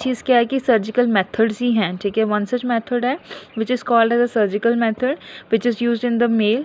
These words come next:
ठीक है, जिसको हम vas differentia बोलते हैं, and are blocked by cutting and, uh, only them so that sperms are unable to pass down the male reproductive system। यहाँ से ये क्या कर देंगे, जो, uh, स्पर्म्स है, जो मेल के gametes वगैरह होंगे वो पास on करने, uh,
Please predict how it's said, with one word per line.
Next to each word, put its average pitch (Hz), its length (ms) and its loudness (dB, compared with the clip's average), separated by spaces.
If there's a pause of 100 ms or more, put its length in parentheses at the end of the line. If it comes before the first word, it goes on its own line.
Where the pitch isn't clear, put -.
(100)
ठीक 214 100 -2
है, 226 60 2
जिसको 220 220 0
हम 226 80 0
vas 208 280 4
differentia 220 80 -4 (420)
बोलते 208 320 0
हैं, 226 80 -2 (100)
and 214 240 -2
are 240 180 2 (400)
blocked 233 280 4
by 269 60 4 (140)
cutting 240 340 2 (120)
and, 240 180 -2 (1500)
uh, 226 180 10 (120)
only 277 260 -2
them 285 240 2
so 262 140 2 (180)
that 214 340 2 (120)
sperms 240 440 0 (120)
are 233 180 4
unable 220 400 2
to 247 60 -2 (100)
pass 202 320 4
down 190 240 0
the 208 140 0
male 185 200 0
reproductive 180 460 -2
system। 220 420 0 (120)
यहाँ 190 280 0
से 247 140 -4
ये 226 160 2
क्या 226 180 2
कर 226 160 0
देंगे, 214 440 -2 (400)
जो, 220 180 6
uh, 214 420 6
स्पर्म्स 240 420 0
है, 233 60 2
जो 208 140 2
मेल 208 280 2
के 226 160 0
gametes 220 240 0
वगैरह 220 260 2
होंगे 220 200 2
वो 226 160 2
पास 208 380 2
on 226 220 -2
करने, 208 260 -2
uh, 202 260 -8